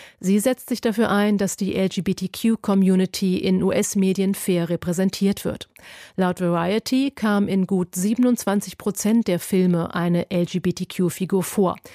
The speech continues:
etwas weniger als zweitausendzweiundzwanzig. Allerdings waren sechsundvierzig Prozent dieser Charaktere People of Color, ein Anstieg von sechs Prozent.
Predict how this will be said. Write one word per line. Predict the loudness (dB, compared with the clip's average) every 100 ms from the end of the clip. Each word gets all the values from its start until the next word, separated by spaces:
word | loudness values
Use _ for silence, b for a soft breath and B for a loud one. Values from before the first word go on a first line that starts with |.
| B B
etwas | -2 0 2
weniger | 4 4 4 0
als | -2 -4 -6
zweitausendzweiundzwanzig. | -4 -4 -2 -4 -4 -2 -2 -2 -2 0 0 -2 -10 -18 B B B B
Allerdings | 0 2 4 2 0
waren | 0 2 0
sechsundvierzig | 0 -2 -2 -4 0 -2 -2 -4
Prozent | -4 -2 0 2
dieser | 0 -2
Charaktere | -2 -2 -2 -4 -2 2 2 0 -2
People | -2 -2 2 0
of | 0 -4
Color, | -2 2 2 -2 B B B
ein | 0 0
Anstieg | 0 -2 -2 -4 -4
von | -2 2 2
sechs | 2 -2 -6
Prozent. | -6 -4 -2 -4 -6